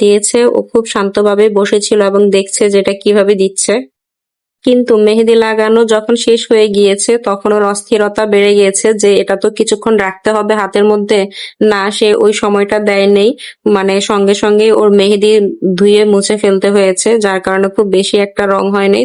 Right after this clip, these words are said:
তারপরেও হয়েছে। নানার বাড়িতে, এটাই হচ্ছে আফরাজের প্রথম ঈদ, মানে গ্রামের বাড়িতে। তো দুর্ভাগ্যবশত ওর নানা নানু কেউই নাই। আমাদের যেহেতু দুই ভাই আছে, ওদেরকে একটু খুশি রাখার জন্য আমরা দোনো বোন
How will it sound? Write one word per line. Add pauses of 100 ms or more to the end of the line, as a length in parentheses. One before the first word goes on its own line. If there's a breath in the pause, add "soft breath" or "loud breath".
তারপরেও
হয়েছে। (1300 loud breath)
নানার
বাড়িতে, (140)
এটাই
হচ্ছে
আফরাজের
প্রথম (220)
ঈদ, (100)
মানে
গ্রামের
বাড়িতে। (200)
তো
দুর্ভাগ্যবশত
ওর
নানা
নানু (100)
কেউই
নাই। (840)
আমাদের
যেহেতু
দুই (100)
ভাই
আছে,
ওদেরকে
একটু
খুশি
রাখার
জন্য
আমরা
দোনো
বোন